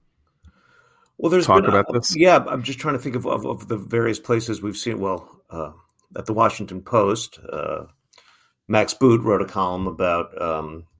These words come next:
Speaker 1: uh, how the, the, the fighting in Israel now sort of, uh, shows that the, the Abraham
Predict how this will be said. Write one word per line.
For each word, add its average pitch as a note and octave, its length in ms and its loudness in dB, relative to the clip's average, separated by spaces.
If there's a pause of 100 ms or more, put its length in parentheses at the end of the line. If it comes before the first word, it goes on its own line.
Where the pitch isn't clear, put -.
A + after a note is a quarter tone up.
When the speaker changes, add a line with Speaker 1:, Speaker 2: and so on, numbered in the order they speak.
(800)
Speaker 1:
uh, F2 220 4
how F2 460 2
the, E2+ 520 -4
the, E2 320 -2
the F2 100 -10
fighting F#2+ 400 2
in F2+ 100 -2
Israel F2 420 0
now F2 460 -2 (560)
sort F#2 280 0
of, F2+ 140 -4
uh, E2+ 160 4
shows E2 460 2
that F2 280 0
the, D#2+ 400 0 (300)
the F#2 160 0
Abraham F2 540 -2